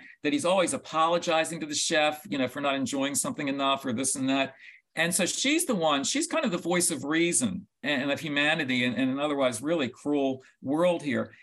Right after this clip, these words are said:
And I love the way she tells off her boyfriend for the evening, if you will, when he's been, like, so apologetic towards the chef. She actually says, this is an exact quote from her. She says to him, "You're the customer.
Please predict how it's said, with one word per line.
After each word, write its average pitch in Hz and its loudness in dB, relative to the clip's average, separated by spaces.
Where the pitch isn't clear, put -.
And 156 0
I 156 2
love 214 2
the 254 0
way 190 0
she 175 -2
tells 170 0
off 160 0
her 131 -2
boyfriend 135 0
for 135 -2
the 131 0
evening, 143 2
if 127 0
you 135 2
will, 127 2
when 156 -2
he's 190 0
been, 170 -2
like, 143 0
so 190 4
apologetic 143 0
towards 139 -2
the 120 -6
chef. 156 0
She - -2
actually 254 0
says, 151 4
this 165 0
is 160 -4
an 165 -2
exact 139 0
quote 139 0
from 131 -4
her. 127 0
She 123 -8
says 170 0
to 156 -2
him, 131 -2
"You're 233 2
the 156 -4
customer. 131 0